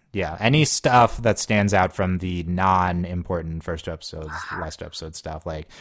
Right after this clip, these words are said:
do you wanna comment on, uh, the, the senpai, the,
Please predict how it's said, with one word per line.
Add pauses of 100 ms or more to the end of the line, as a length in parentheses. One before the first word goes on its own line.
(220)
do
you
wanna
comment
on,
uh, (500)
the,
the
senpai,
the,